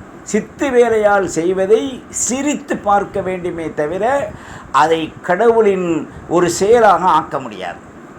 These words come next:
சரி, அதைத்தான் தூக்கி போடுறான். இவன் ஒரு அறுபது, எழுபது அடிக்கு மேலே உட்காந்துக்கிட்டு நடக்க முடியுமா? முடியாது. அந்த ஆற்றல் வலிமார்களுக்கு அல்லாஹ்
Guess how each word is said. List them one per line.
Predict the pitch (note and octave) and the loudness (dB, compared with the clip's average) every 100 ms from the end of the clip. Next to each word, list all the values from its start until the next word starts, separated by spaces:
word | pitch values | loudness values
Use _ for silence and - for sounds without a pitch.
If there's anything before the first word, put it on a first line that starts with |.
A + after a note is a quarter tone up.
| - - - - - - | -20 -20 -20 -20 -20 -20
சரி, | - C3+ C#3 | -10 -6 -4
அதைத்தான் | - C#3 F3 F3 G3 F3 | 0 0 0 0 0 0
தூக்கி | E3+ E3 | -2 -2
போடுறான். | B2 C3+ A2+ G#2 - - - - - - - - - - - - - - - - - - - - | -4 -4 -4 -6 -10 -20 -20 -20 -20 -20 -20 -20 -20 -20 -20 -20 -20 -20 -20 -20 -20 -20 -20 -4
இவன் | D#3+ A3+ C4+ | 0 4 6
ஒரு | B3 A3 | 8 6
அறுபது, | F3+ F3 A#3 C4+ B3 A3 | 6 6 8 8 6 6
எழுபது | A#3 C#4+ C#4+ C4 | 6 6 6 6
அடிக்கு | A3+ C4 F#3 B3+ | 6 2 -6 -8
மேலே | A#3+ B3 B3 | -6 -2 0
உட்காந்துக்கிட்டு | A3 - A#3 A3+ G3+ F#3 G3+ F3+ - - - - - - - | 0 0 0 2 0 -2 -4 -6 -10 -18 -20 -20 -20 -20 -18
நடக்க | A#2+ D#3 F3 F#3+ | -4 -2 0 -2
முடியுமா? | E3 D#3 D3 C#3 D3 C#3+ C3 | -4 -4 -4 -2 -4 -6 -12
முடியாது. | C3 A2 F2 - - - - - - - - - - - - - - - - - - - - - - | -10 -8 -10 -12 -20 -20 -20 -20 -20 -20 -20 -20 -20 -20 -20 -20 -20 -20 -20 -20 -20 -20 -20 -20 -16
அந்த | A#2 C3 B2+ | -14 -4 0
ஆற்றல் | A#2 D#3 F#3 E3 E3+ C3+ | 2 2 0 -2 -2 -2
வலிமார்களுக்கு | B2+ E3+ G3 F#3 E3 D3 B2+ | -2 -2 -2 -2 -2 -4 -4
அல்லாஹ் | C#3 C3 D3 C#3 G#2+ | -4 -2 0 0 -2